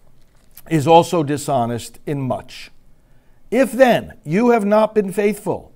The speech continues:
in the unrighteous wealth, who will entrust you to true riches?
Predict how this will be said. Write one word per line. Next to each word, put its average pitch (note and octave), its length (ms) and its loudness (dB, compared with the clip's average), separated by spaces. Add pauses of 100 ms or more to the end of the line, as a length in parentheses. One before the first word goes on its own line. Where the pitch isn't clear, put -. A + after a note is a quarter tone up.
in D3 140 -6
the E3 100 0
unrighteous F#3 680 -4
wealth, G3 520 0 (640)
who F4 180 6
will A3 180 8
entrust C#3+ 480 0
you C3 120 -2
to C3 160 -6
true D3+ 320 -2
riches? G#3 600 -8